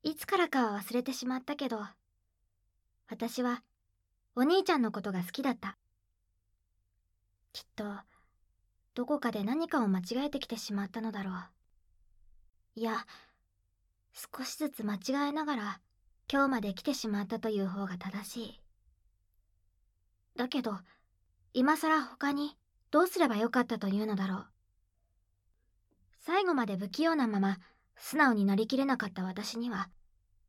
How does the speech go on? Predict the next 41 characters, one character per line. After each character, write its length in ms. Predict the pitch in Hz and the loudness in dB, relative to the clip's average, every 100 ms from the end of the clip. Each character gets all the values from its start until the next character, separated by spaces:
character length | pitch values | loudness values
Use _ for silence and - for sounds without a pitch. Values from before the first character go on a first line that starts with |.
| _ | _
他 240 | - 202 226 | -8 0 2
の 100 | 240 | 2
選 200 | 254 240 | 2 0
択 160 | 269 | -2
肢 140 | - 262 | -2 0
は 120 | 185 | 4
思 160 | 185 | 4
い 60 | 220 | 2
つ 100 | - | -2
か 80 | 277 | -4
な 120 | 185 | -4
か 100 | 233 | -6
っ 60 | - | -8
た。 180 | 185 - _ _ _ _ _ _ _ _ _ _ _ _ _ _ _ _ _ _ _ _ _ - | -10 -12 _ _ _ _ _ _ _ _ _ _ _ _ _ _ _ _ _ _ _ _ _ 0
お 80 | |
兄 260 | 240 277 294 | 2 4 4
ち 80 | 285 | 2
ゃ 80 | 233 | -2
ん 60 | |
の 120 | 208 | -2
隣 340 | 185 185 226 240 | -4 -4 -2 2
に 180 | 240 240 | 2 0
い 40 | |
た 120 | 254 | -2
か 100 | 262 | -4
っ 80 | 262 | -6
た。 220 | - - _ _ _ _ _ _ _ _ _ _ _ _ _ | -10 -16 _ _ _ _ _ _ _ _ _ _ _ _ _
た 120 | 247 | -10
だ 120 | - 208 | -10 -10
そ 140 | 226 | -6
れ 120 | 233 | -4
だ 100 | 262 | -2
け 120 | 320 | -2
だ 80 | 320 | -4
っ 40 | 233 | -6
た 120 | - | -10
の 120 | - | -14
に。 60 | 214 - _ _ _ _ _ _ _ _ _ _ _ _ _ _ _ _ _ _ _ _ _ _ | -16 -20 _ _ _ _ _ _ _ _ _ _ _ _ _ _ _ _ _ _ _ _ _ _
本 240 | - 220 226 | -10 -6 -6
当 220 | 214 214 | -6 -6
に、 160 | 220 | -6